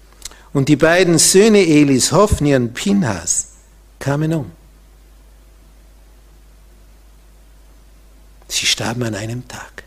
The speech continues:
Sie waren bei der Bundeslade, die Philister kamen, töteten die zwei Priester und nahmen die Lade mit.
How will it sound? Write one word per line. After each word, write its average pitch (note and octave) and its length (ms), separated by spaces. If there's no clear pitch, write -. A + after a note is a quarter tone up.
Sie A2 200
waren G#2+ 220
bei - 80
der A2+ 80
Bundeslade, F3 720
die G#2+ 100
Philister G#2+ 480
kamen, A#2+ 480
töteten G#2 420
die G2 140
zwei F2+ 220
Priester B2 460
und B2 80
nahmen G2 260
die F#2+ 80
Lade F2 280
mit. B2 140